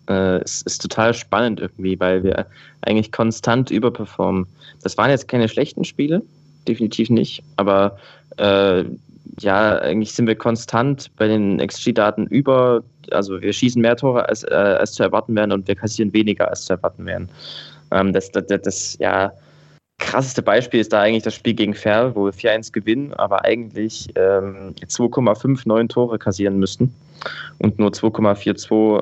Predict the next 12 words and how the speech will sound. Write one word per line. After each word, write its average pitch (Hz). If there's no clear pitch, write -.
äh, 98
schießen 101
müssten. 95
Und 95
ja, 98
das 107
war 107
einfach, 113
das, 113
das, 110
das 113
liegt -